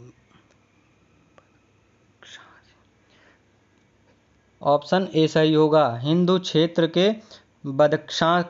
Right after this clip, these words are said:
से करते थे, ऑप्शन ए सही है इसका, याद रखिएगा दोस्तों। अगला प्रश्न है, अफगानिस्तान सिंध स्थित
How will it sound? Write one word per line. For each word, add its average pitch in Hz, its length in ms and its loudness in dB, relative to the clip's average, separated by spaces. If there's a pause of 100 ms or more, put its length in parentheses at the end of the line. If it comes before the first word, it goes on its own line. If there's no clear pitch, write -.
से 160 240 0
करते 151 340 0
थे, 131 360 -2
ऑप्शन 147 460 -2
ए 151 100 2
सही 151 280 0
है 151 120 2
इसका, 135 440 -2 (280)
याद 135 220 0
रखिएगा 151 440 0
दोस्तों। 151 420 0 (600)
अगला 147 280 2
प्रश्न 170 360 0
है, 160 280 0 (560)
अफगानिस्तान 147 1200 0 (1300)
सिंध 185 440 -2
स्थित 165 500 -2